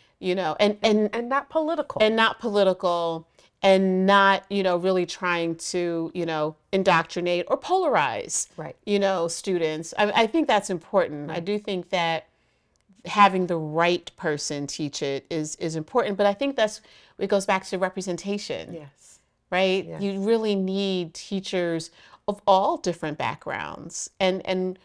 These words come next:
Speaker 1: we don't have that, you know, in, nationally, um, you know, teachers are overwhelmingly white, public school teachers,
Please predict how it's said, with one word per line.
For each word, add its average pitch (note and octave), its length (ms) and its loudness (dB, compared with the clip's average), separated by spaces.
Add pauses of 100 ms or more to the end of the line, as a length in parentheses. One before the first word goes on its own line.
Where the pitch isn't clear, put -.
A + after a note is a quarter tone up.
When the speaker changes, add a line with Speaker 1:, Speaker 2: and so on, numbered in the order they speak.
(120)
Speaker 1:
we A3 80 2
don't G3+ 200 -2
have F#3 320 -2
that, B2 380 -2
you E3+ 120 -6
know, D3 240 -4
in, D#3+ 320 -4 (1000)
nationally, G3+ 840 -2 (520)
um, D3+ 680 -4
you E3+ 100 -10
know, D3+ 140 -6
teachers F#3+ 920 -6 (180)
are F3 300 -6
overwhelmingly G#3+ 600 -4
white, A#3+ 200 -6
public F#3+ 240 -6
school G#3 160 -10
teachers, G3 460 -8